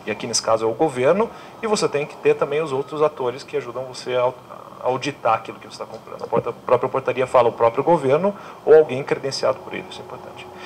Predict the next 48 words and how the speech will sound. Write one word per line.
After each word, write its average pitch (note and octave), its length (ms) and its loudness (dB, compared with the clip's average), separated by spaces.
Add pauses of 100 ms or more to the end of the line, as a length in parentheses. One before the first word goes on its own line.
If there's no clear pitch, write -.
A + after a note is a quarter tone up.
(140)
Então, F#3+ 140 4
nesse G#3 160 4
sentido, G3+ 400 0
o E3+ 280 0
que - 80 -8
o D#3 40 -4
colega C#3+ 340 4
da, B2 360 6
da A#2 120 -2
Microsoft B2 520 -4
falou D#3+ 240 2
é - 20 2
interessante, E3+ 500 4
a A#2+ 60 -8
gente B2+ 240 -4
precisa D#3 760 2 (680)
ser - 140 -4
capaz A#2+ 280 2
de - 60 -8
trazer A#2+ 380 -2 (240)
a B2 80 0
indústria B2 500 -2
pro D3+ 140 -4
nosso E3+ 240 2
lado, F3 320 4 (140)
atendendo D3 600 2
demandas B2+ 240 0
de C#3 60 -4
governo. F#2 300 0 (240)
Então, A#3+ 100 0
nesse A3 340 2
sentido, G#3 440 -2
tem, G3+ 260 -2 (300)
tem F#3 80 -4
duas F3+ 320 0
principais C#3+ 420 0
colaborações C3 600 -2
que, A#2+ 380 -12
que - 100 -6
a, A2 600 0 (340)
que - 60 -2
a - 20 2
associação B2 480 -4
traz. C#3+ 340 4
A F3 40 2
primeira F#3+ 440 4
delas F3 460 6
é: G#2+ 180 6